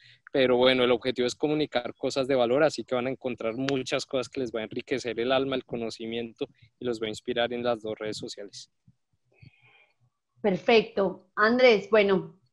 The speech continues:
Speaker 2: vayan pues, y mientras que todo el mundo va mirando sus redes,
Speaker 1: Sí.
Speaker 2: eh, tú venos contando un poquito qué es eso de Amazonía Emprende.
Speaker 1: Juliana, pues Amazonía Emprende es la unión de esas dos palabras, visibilizar la Amazonía.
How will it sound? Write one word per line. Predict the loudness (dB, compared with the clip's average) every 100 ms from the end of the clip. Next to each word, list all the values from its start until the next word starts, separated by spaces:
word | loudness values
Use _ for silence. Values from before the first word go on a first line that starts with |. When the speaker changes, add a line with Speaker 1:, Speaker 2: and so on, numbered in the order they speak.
| 2
Speaker 2:
vayan | 4 6 4
pues, | 6 6 6
y |
mientras | 0 0 -2 -2
que | -4
todo | 2 2
el | 2
mundo | 2 4
va | 4
mirando | 4 0 0 -2
sus | -4 -2
redes, | 4 4 4 2 -4 _ _ _ -4
Speaker 1:
Sí. | 2
Speaker 2:
eh, | 4 4 4
tú | 4 4
venos | 4 2 0
contando | -2 4 4 4
un | 0
poquito | -2 -2 -4 4 4 4 -2 _ _ _ _
qué | 6 8 8 8
es | 6 4
eso | 2 4
de | 6 6
Amazonía | 6 4 2 0 2 0
Emprende. | 0 0 0 -4 -10 _ _ _ _ _ _ _ _ _ -20 -20 -20 -20 _ _ _ _ _
Speaker 1:
Juliana, | 4 6 8 8 6 4 2
pues | 4 4 4 2
Amazonía | 4 4 2 2 2 4
Emprende | 2 4 4 6 6 6 6 4
es | 2 2
la | 4 4
unión | 6 2 4
de | 2
esas | 4 2
dos | 0 2
palabras, | 4 6 6 2 -2
visibilizar | -2 0 2 2 0 2 4
la | 4
Amazonía. | 4 2 0 2 2 0